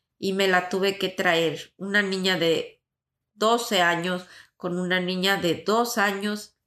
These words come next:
y su papá, que se vinieron a, a Tijuana. De allí, pues,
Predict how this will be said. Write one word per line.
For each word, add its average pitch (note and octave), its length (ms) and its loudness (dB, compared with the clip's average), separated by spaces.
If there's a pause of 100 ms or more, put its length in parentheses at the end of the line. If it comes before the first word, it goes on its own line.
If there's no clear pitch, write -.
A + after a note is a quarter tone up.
y F#3+ 120 -4
su F3 180 -8
papá, - 560 -6
que F#3+ 80 -10
se F#3+ 160 -2
vinieron F#3+ 500 -2
a, E3+ 260 -4 (520)
a F#3+ 180 0
Tijuana. D#3+ 600 -4 (2250)
De G3+ 160 2
allí, C4 580 2
pues, B3 480 0